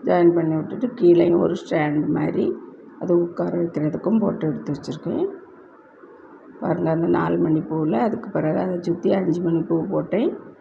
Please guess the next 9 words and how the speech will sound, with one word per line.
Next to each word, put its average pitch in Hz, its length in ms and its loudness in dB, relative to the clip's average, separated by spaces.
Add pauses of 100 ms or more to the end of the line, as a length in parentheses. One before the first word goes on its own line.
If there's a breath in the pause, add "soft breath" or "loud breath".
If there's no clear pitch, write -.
(220)
கீழே 175 220 4
ஸ்டாண்டுக்குள்ளதை 175 800 0
சொல்றேன். 175 520 0
இதுல 208 120 2
ஆறு 190 280 2
மணி 175 220 2
பூ 160 220 -2
தான் 170 220 0
எல்லாமே. 175 480 0